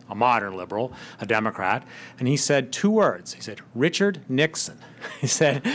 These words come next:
if for too long, he hated Nixon so much that he thought the alternative had to be the Democratic Party, but,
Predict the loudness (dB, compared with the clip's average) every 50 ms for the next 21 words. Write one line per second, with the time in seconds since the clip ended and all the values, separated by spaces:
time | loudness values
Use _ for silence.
0 | -2 -2 0 0 0 -2 2 0 0 2 4 4 4 4 0 -4 0 2 4 4
1 | 6 6 6 6 6 6 6 6 6 4 2 2 2 2 2 4 4 4 6 6
2 | 4 4 4 2 2 2 2 2 2 2 4 4 6 6 6 4 4 4 4 2
3 | 0 -2 2 2 0 0 2 2 4 4 4 2 2 4 4 4 2 2 2 2
4 | 4 4 2 0 2 4 4 4 4 2 2 4 4 4 4 2 2 2 2 2
5 | 2 2 2 2 2 0 2 2 4 4 4 4 2 2 2 2 2 2 2 0
6 | -2